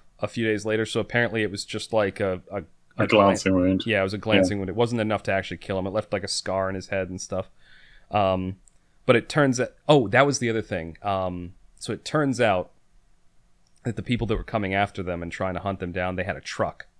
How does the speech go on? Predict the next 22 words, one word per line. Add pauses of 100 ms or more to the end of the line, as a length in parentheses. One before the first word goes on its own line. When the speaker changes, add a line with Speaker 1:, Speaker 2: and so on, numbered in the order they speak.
(1700)
Speaker 1:
A
Speaker 2:
Wait,
Speaker 1:
working
Speaker 2:
a
working
truck?
Speaker 1:
Because
it's,
like,
an
old,
old
truck
that's
all
mechanical.
It
doesn't
have,
like,
a
Speaker 2:
Oh,